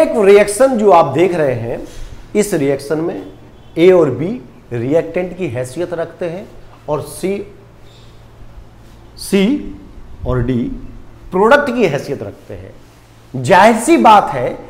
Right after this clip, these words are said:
कि यदि ये reaction proceed होगी, प्रारंभ होगी, तो इनके सांद्रण में कमी होना शुरू हो जाएगी और product के side से सांद्रण में वृद्धि होना शुरू हो जाएगी।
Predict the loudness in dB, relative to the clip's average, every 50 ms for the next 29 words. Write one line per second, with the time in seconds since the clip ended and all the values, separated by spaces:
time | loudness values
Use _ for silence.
0 | -20 -20 -14 -8 -6 -6 -4 -2 0 2 2 4 4 4 6 4 4 4 2 2
1 | 0 -2 -4 -6 -6 -6 -6 -4 -4 -4 -4 -6 -10 -10 -6 -6 -4 -4 -4 -6
2 | -6 -6 -8 -10 -12 -14 -20 -20 -18 -8 0 2 2 4 4 2 0 -2 -4 -4
3 | -4 -4 -4 -4 -4 -6 -8 -10 -14 -16 -20 -20 -20 -20 -18 -10 -8 -8 -6 -2
4 | 0 0 0 2 2 0 0 2 4 2 4 4 2 2 0 0 -2 -2 -4 -6
5 | -10 -18 -20 -6 2 4 4 6 6 4 0 0 -2 0 0 0 -2 -2 -6 -6
6 | -4 -4 -4 0 2 2 2 2 0 -4 -6 -8 -10 -14 -20 -20 -20 -14 -12 -12
7 | -12 -10 -8 -6 -6 -4 -6 -6 -8 -12 -12 -10 -10 -8 -8 -8 -8 -10 -10 -12
8 | -14 -12 -10 -8 -8 -6 -6 -6 -4 -4 -4 -6 -6 -10 -14 -20 -20 -14 -12 -6
9 | -2 0 0 2 2 0 -2 -2 -2 -4 -4 -4 -6 -8 -10 -12 -18 -20 -18 -14
10 | -12 -10 -10 -10 -12 -16 -18 -18 -18 -20 -20 -20